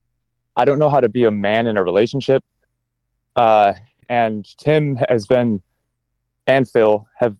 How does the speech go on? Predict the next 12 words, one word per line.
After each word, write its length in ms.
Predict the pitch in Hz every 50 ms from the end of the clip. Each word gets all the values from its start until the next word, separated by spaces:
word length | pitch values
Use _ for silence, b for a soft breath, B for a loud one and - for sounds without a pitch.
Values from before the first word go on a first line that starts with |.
| _ -
been, 140 | 127 120 -
a-, 140 | - 120 123 _ - -
and 240 | - 120 117 117
Ian, 200 | 120 117 110 104 - _ _ _ _ _ _ _ _ _ _ -
all 180 | - 117 127 131
of 100 | 131 123
you 80 | 127 123
have 120 | 113 104
been, 200 | 123 120 117 117
uh, 240 | 113 107 101 98 90 _ _ _ _ _ _ _ _ _ _ _ _ _ _ _ _ _ _ -
inspirational 760 | - 143 147 131 - - 127 120 123 120 - - 123 117 110
in, 360 | 82 110 113 107 101 98 95